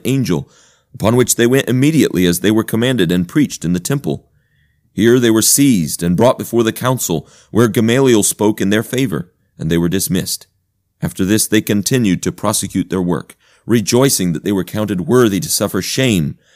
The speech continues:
for the name of Christ.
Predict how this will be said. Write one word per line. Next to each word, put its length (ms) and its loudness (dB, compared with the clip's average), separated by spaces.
for 180 -4
the 140 0
name 560 0
of 160 -4
Christ. 680 -8